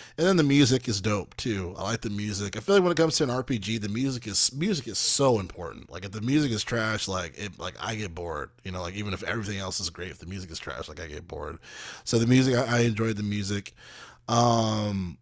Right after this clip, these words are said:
my negatives on Avowed, I feel like Avowed has an identity crisis when it comes to what, what do we want as far as visual k-, kinetics,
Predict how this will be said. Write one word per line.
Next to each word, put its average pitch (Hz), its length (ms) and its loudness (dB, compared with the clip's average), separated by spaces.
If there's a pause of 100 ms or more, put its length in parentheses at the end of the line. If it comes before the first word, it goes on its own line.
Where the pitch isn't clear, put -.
(280)
my 156 280 4
negatives 262 640 4
on 233 180 8
Avowed, 110 680 2 (160)
I 165 200 4
feel 240 320 -2
like 269 220 2
Avowed 170 520 2
has 160 260 0
an 139 80 0
identity 107 540 -2
crisis - 880 -6
when 104 120 -4
it 104 80 -4
comes 139 300 0
to 135 160 2
what, 117 580 4 (220)
what 175 540 6
do 220 120 4
we 220 160 6
want 170 580 2 (180)
as 156 120 -2
far 190 180 8
as 175 160 6
visual 165 800 4 (200)
k-, - 140 -10
kinetics, 143 840 2